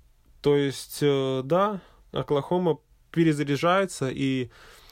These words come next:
я считаю, что им в каком-то плане очень-очень повезло, потому что,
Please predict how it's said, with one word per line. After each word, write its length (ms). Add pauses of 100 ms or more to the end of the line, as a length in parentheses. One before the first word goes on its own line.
(200)
я 180
считаю, 460
что 400
им 240
в 40
каком-то 460
плане 520 (120)
очень-очень 800
повезло, 560
потому 400
что, 520